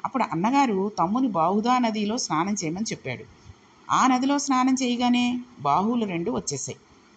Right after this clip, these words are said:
ఎందుకు వచ్చాయి అంటే కర్మ సిద్ధాంతము, కర్మఫలిత సిద్ధాంతము, పూర్వజన సిద్ధాంతము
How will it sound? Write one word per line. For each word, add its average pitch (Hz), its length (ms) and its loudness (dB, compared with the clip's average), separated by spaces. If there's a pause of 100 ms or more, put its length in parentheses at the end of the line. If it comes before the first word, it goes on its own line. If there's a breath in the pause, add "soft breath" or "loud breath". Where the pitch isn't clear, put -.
(1300)
ఎందుకు 170 300 0
వచ్చాయి 226 420 0
అంటే 240 420 0 (200)
కర్మ 151 220 -2
సిద్ధాంతము, 196 760 -4
కర్మఫలిత 214 520 -2
సిద్ధాంతము, 185 800 -4
పూర్వజన 220 440 0
సిద్ధాంతము 170 720 -8